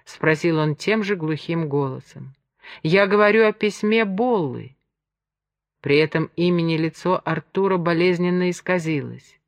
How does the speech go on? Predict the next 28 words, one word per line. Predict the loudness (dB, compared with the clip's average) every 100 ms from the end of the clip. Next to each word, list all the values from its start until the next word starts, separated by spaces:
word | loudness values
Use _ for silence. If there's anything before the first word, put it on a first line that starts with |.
| _ _ _ _ _
"Вы | -2 0
о |
нем | 2 2 2
ничего | 0 0 0
не | 2 0
знали?" — | 0 0 0 -4
продолжала | -4 -2 -2 -2 -4 -2 -4
она. | -4 -8 -10 _ _ _ -20 -2
"Но | 2
ведь | 4 2
вам, | 2 4 4
наверное, | 4 4 4 2
сказали | 0 0 0 2 0 0
об | -2 -2
этом". | -4 -4 -10 -18 -18 _ _ _ _ _ _
Болла | 2 6 6 4
должно | 4 2 0 0
быть | -2
совсем | 0 -2 0 -2 -2
сумасшедший, | -2 -2 0 2 2 0 -4 -6 -8 -16 0
если | 2 4 4
он | 4 4
мог | 4 4
вообразить | 2 4 4 2 0 0
такую | -2 2 2 2
нелепость. | 2 2 2 0 -4 -18 -18 -20 -20 _ _ _ _ _ _ _
Какую | -10 -10 -6 -4 -4 -6
нелепость? | -8 -10 -10 -14 -18 -20 _ _